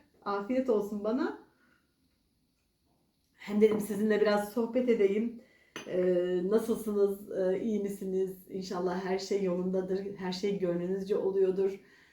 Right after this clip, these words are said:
Ee, tabii hayat bu. Hani her şey tek düze gitmiyor. Hep mutlu olmuyor. Hep işte mutsuzluk devam etmiyor. Ee, her şeyin bir sonu var. Ee, mutlu günlerinde, e, üzüntülü günlerinde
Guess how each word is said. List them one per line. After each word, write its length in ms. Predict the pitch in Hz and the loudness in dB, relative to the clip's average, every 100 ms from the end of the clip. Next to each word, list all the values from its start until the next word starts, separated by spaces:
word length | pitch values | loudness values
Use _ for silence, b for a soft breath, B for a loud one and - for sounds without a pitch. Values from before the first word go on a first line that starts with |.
| b b - | b b -4
Ee, 400 | 175 185 185 180 | 0 2 0 2
tabii 360 | 226 226 220 | 4 6 4
hayat 500 | 226 277 285 285 294 | 2 2 2 2 2
bu. 320 | 196 165 160 - | 4 4 0 -4
Hani 440 | 208 202 - - | 0 0 -2 -8
her 260 | 196 240 240 | -2 4 4
şey 240 | 254 247 | 4 2
tek 200 | 262 247 | 2 0
düze 180 | 214 208 | 2 4
gitmiyor. 540 | 233 247 - 165 - - - _ - | 4 2 -4 -4 -4 -6 -12 _ -2
Hep 220 | 254 247 | 0 2
mutlu 300 | 240 - 247 | 0 2 0
olmuyor. 680 | 247 214 208 170 165 175 226 | 2 2 2 0 -2 0 2
Hep 320 | 240 - - | 2 0 -8
işte 280 | - 202 226 | -6 -2 0
mutsuzluk 640 | 214 220 - 226 202 214 - | 0 -2 0 0 2 0 2
devam 400 | 202 196 185 185 | 2 2 0 -2
etmiyor. 520 | - 156 156 143 - - b b b b | -4 -4 -6 -4 -8 -12 b b b b
Ee, 80 | - 196 | -6 -4
her 240 | 202 277 294 | 0 0 2
şeyin 280 | 262 262 254 | 4 6 6
bir 120 | 277 | 2
sonu 400 | - 262 254 294 | 0 0 2 4
var. 320 | 285 226 - - _ _ - | 4 2 -2 -14 _ _ -8
Ee, 200 | 196 208 | -4 0
mutlu 320 | 240 254 240 | 0 0 2
günlerinde, 920 | 220 214 202 190 180 180 185 202 - B B B B | 4 6 6 6 4 0 0 0 -4 B B B B
e, 80 | - 190 185 | -4 -2 -2
üzüntülü 560 | - 247 240 233 240 214 | -2 0 2 2 2 0
günlerinde 640 | 208 226 220 214 202 185 | 2 6 6 6 2 2